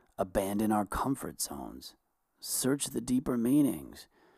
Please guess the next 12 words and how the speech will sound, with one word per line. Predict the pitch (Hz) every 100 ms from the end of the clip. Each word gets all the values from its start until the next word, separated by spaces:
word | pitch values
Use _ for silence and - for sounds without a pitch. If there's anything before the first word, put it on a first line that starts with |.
| _ _ _
find | - - 127 135 98
ourselves, | 85 - 87 76 60 62 - - - -
lose | 85 87 123 156 170 123
ourselves, | 85 78 - 69 50 50 - - - - _ _ -
attempt | 127 - 160 -
to | 120 110
understand, | 92 - - 120 131 85 78 - _ _ _ _ -
attempt | - - 160 -
to |
connect, | - - 160 131 - - _ _ _ _ _ _ -
and | - 123
ultimately | 170 101 95 87 87